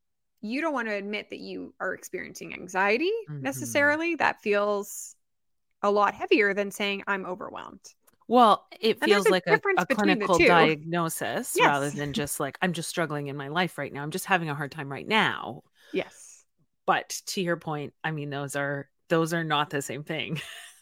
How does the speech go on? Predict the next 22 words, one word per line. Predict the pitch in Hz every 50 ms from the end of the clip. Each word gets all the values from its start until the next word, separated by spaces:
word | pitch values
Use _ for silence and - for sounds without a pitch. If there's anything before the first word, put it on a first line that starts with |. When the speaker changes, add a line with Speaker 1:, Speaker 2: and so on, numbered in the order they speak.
| - 202 -
Speaker 1:
No, | 220 208 190 180 175
Speaker 2:
But | 190 214 170 -
Speaker 1:
they're |
not | 214 214 214 196 190
Speaker 2:
one, | 196 196
Speaker 1:
the | 214
same | - - 185 180 196 190
Speaker 2:
one | 185 202 190 180 196
Speaker 1:
thing. | 202 185
Speaker 2:
gets | 180 165 151 - - - - _ _ -
named | 175 180 180 170 160 151 143 143 143 139 - -
the | 151 160 151
other | 147 147 143 135
because | 131 127 120 - - - 104 120 151
it | 135 - _ _ _
is, | - - 127 123 123 - - - - -
well, | 202 180 139
for | 127 - 151
lots | 131 127 127 123 - -
of | - -
reasons, | 92 110 - - - - - -
but | - - -